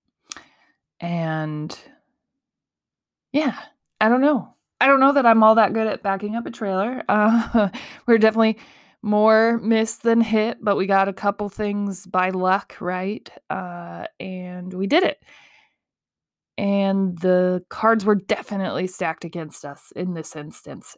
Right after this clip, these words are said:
And we did it. And upon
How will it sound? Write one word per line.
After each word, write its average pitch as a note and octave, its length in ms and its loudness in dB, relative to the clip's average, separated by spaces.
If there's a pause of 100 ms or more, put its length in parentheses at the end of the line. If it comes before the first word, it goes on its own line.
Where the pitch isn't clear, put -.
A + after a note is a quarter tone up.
And F#3+ 480 4 (240)
we F#3 140 2
did F3+ 180 0
it. G#3+ 220 -2 (300)
And A3+ 560 0 (680)
upon A3+ 880 -4